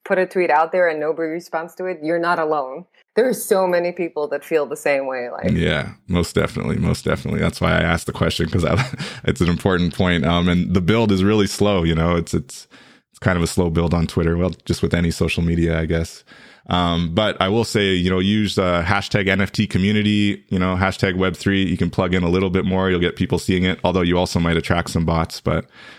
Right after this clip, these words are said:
Speaker 2: I think it, it at least helps you narrow your target audience a little bit and get a little bit more traction. Um, I really like your animated pieces on, uh, OpenSea here, like this "Rain, rain, do I really want you to go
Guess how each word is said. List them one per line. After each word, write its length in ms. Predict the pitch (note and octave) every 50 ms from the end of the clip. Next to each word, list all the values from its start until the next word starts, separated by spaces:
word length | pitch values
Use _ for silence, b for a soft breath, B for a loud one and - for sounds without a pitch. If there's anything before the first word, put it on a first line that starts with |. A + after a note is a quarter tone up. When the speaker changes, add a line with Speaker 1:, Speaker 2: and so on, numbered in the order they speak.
| B B
Speaker 2:
I 40 | -
think 220 | - G2 F2 E2
it, 100 | E2 - -
it 100 | E2+ D#2+
at 120 | F2+ F2 E2
least 200 | F2+ F2 - -
helps 280 | F2+ F2 D#2+ - -
you 240 | F#2 E2 E2 E2 D#2+
narrow 320 | E2 E2+ F2 F2 E2+ E2+ E2+
your 160 | E2 E2 D#2+
target 320 | - F2+ E2+ D#2+ E2+ E2
audience 380 | E2 E2 E2 E2 E2 E2 E2 -
a 40 | F2+
little 160 | F2 E2 E2
bit 220 | E2 E2+ E2+ E2
and 200 | D#2+ D#2+ D#2+ D#2+ B B B B B B B
get 120 | G2+ F2+
a 40 | E2+
little 180 | F2 F2 E2+ E2
bit 100 | F#2+ E2+
more 160 | E2+ E2+ E2
traction. 540 | - - F2+ F2 E2+ - - - F2+ F2+ - - B B B B B B B B B B B B
Um, 400 | - F#2 F#2 F2+ F2+ F2+ F#2+ -
I 60 | F#2+
really 180 | G2+ D3 G3 G#3
like 180 | D#3 D#3 -
your 100 | - A2+
animated 460 | G#2 A2 B2 B2 A#2+ A2+ G#2 G2 F2+ -
pieces 460 | - A#2 C#3 - - F#2+ F2+ E2 D#2+
on, 300 | - F2 F2+ F2+ F2+ F2+
uh, 200 | F2 E2+ E2+ - -
OpenSea 560 | E2+ G2+ G2+ - G2 F2 - - F2+ E2+ D#2+
here, 260 | D#2 F2+ E2+ E2 E2+
like 120 | E2 E2 -
this 200 | - F2+ - -
"Rain, 300 | F#2 F2+ F#2 F#2+ F2+ F2+
rain, 360 | F2+ F#2 F#2+ F#2+ F#2 F2+ E2
do 180 | D#2 - F2+ E2+
I 60 | E2+
really 260 | F2 F#2 F#2 F#2 F2+
want 280 | F2+ F#2 F#2 F2+ - -
you 60 | F#2
to 80 | F2+
go 160 | E2+ F#2 F2+